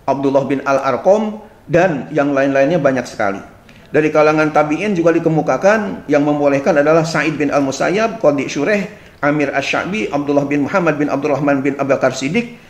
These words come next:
ya, bin Abu Bakar Siddiq. Ini <clears throat> termasuk yang, eh, membolehkan. Nah, kemudian perlu juga mungkin dikemukakan <clears throat> di sini bahwa mengenai masalah, katakanlah, eh,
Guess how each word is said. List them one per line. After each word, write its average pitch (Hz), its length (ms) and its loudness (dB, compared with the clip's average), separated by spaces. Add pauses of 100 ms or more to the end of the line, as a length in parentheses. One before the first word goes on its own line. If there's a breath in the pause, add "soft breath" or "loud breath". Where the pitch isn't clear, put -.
(140 loud breath)
ya, 135 240 2
bin 139 180 -4
Abu 131 220 -4
Bakar 120 240 0
Siddiq. 151 480 -6 (320 soft breath)
Ini 202 520 2 (120)
<clears throat> - 400 0
termasuk 156 460 0
yang, 185 300 2 (220)
eh, 135 180 6
membolehkan. 120 640 0 (800 loud breath)
Nah, 156 160 0
kemudian 170 560 0
perlu 170 240 4
juga 156 240 2
mungkin 151 320 0
dikemukakan 135 1300 -2
<clears throat> 123 40 -4
di 113 40 -6
sini 143 300 -4 (840 soft breath)
bahwa 160 680 0 (680)
mengenai 147 480 2
masalah, 139 760 0 (500)
katakanlah, 139 580 0 (480)
eh, 131 440 4